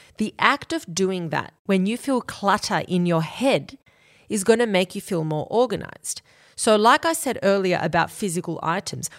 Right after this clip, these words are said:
all the physical items are still there. You don't even have to, I mean, I love a streamline, but you don't even have to streamline your items to feel better.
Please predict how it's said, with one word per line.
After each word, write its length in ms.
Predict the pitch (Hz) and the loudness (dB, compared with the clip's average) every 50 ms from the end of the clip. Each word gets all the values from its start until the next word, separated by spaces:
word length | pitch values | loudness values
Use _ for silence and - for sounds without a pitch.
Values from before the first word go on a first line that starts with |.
| - - _ - | -20 -16 _ 6
all 240 | - 294 339 415 415 | 6 8 8 8 4
the 80 | 403 370 | 2 0
physical 480 | - - 311 269 233 254 - 233 202 - | -2 0 -2 0 -2 -2 -4 -4 0 2
items 540 | 175 196 220 214 - 185 160 147 156 - - - | 4 4 4 2 -2 -4 -4 -4 -6 -6 -4 -2
are 60 | 202 | -2
still 400 | - - - - 294 294 262 214 | 0 0 0 0 0 0 -2 -2
there. 380 | 151 139 202 202 165 110 - - _ _ _ _ _ _ - | 0 2 4 4 2 2 -4 -8 _ _ _ _ _ _ -4
You 140 | 185 226 302 | 0 2 2
don't 160 | 330 339 339 | 4 2 0
even 200 | 370 370 339 277 | 0 -2 -4 -4
have 260 | - 247 240 - - | -2 -2 -2 -2 -2
to, 140 | - 214 - | -4 -2 -2
I 40 | 185 | 0
mean, 220 | 185 185 170 156 | 0 0 0 0
I 80 | 151 156 | 0 2
love 180 | 180 214 190 | 2 2 2
a 60 | 165 160 | 2 0
streamline, 480 | - - 240 233 233 202 156 - 160 | 2 2 2 2 2 2 0 -2 -2
but 240 | - - - 208 330 | -4 -6 -4 0 0
you 40 | 370 | 0
don't 220 | 415 427 381 - - | 0 0 -4 -4 -4
even 300 | 240 277 285 285 269 247 | -4 -4 -4 -4 -4 -4
have 140 | 226 220 - - | -4 -6 -6 -6
to 80 | 208 175 | -6 -6
streamline 640 | - - - 240 254 277 277 247 208 196 180 180 | -4 -2 2 2 2 2 2 0 0 0 0 0
your 100 | 175 - | 0 0
items 340 | 170 180 185 175 185 165 160 - | 0 0 0 0 -2 -4 -4 -4
to 80 | - - | -6 -6
feel 180 | - 170 156 | -6 -6 -4
better. 320 | 147 147 185 170 123 - | 0 0 0 0 0 -2